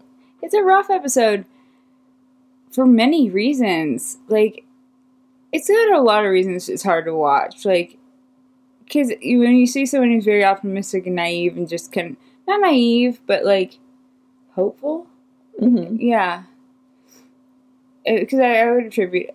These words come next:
Speaker 1: hopefulness to Amy Pond for sure. You know, like, that
Speaker 2: She's
Speaker 1: spirit.
Speaker 2: a hoper.
Speaker 1: She, she didn't give up easily.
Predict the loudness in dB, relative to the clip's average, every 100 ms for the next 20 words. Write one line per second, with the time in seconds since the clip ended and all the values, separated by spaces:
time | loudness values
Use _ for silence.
0 | _ -20 -8 -6 -6 _ -6 -4 -2 -6
1 | -6 -2 0 0 -2 -6 -6 -8 -6 -8
2 | -8 -12 -12 -6 -4 -4 -6 -12 _ _
3 | _ _ _ _ _ _ _ _ -4 -2
4 | 0 0 -2 -6 _ _ _ -2 -2 -2
5 | _ _ _ _ _ _ -8 -2 2 2
6 | 2 2 0 -2 -2 -4 _ _ _ -10
7 | -4 -2 0 0 2 2 4 2 0 -6
8 | -4 -2 0 0 -2